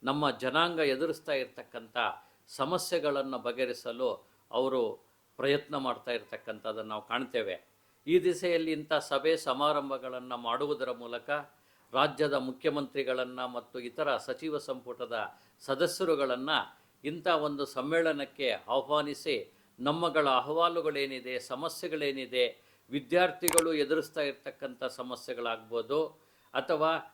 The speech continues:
ಜನಾಂಗದವರು ಎದುರಿಸ್ತಾ ಇರ್ತಕ್ಕಂಥ ಸಮಸ್ಯೆಗಳಾಗ್ಬೋದು, ಅವೆಲ್ಲಕ್ಕೂ ಕೂಡ ಪರಿಹಾರವನ್ನ ಕಂಡುಹಿಡಿಬೇಕಂದ್ರೆ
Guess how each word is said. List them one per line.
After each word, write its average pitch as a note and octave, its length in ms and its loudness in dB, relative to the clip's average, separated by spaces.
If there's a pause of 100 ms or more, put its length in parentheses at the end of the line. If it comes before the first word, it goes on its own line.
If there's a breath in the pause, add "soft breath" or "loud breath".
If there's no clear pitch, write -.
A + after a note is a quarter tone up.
(140)
ಜನಾಂಗದವರು D#3+ 720 4
ಎದುರಿಸ್ತಾ C3+ 440 -4
ಇರ್ತಕ್ಕಂಥ A#2+ 540 -8
ಸಮಸ್ಯೆಗಳಾಗ್ಬೋದು, A#2+ 1200 -6 (200 soft breath)
ಅವೆಲ್ಲಕ್ಕೂ F3 580 2
ಕೂಡ D#3+ 220 -4 (500 loud breath)
ಪರಿಹಾರವನ್ನ D#3+ 760 2
ಕಂಡುಹಿಡಿಬೇಕಂದ್ರೆ B2+ 1300 -2